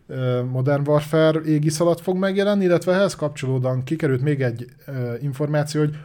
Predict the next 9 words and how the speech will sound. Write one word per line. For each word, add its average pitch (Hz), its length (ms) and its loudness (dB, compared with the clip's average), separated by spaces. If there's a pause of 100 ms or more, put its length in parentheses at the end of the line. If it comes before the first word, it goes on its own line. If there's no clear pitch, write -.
ugyanbár 170 540 4
a 131 100 0
Treyarch 147 580 0
féle 120 720 -2 (120)
kod 127 320 -4 (640)
az 127 240 -6
késik, 160 720 -4 (280)
és 123 180 -8
ezért 123 300 -6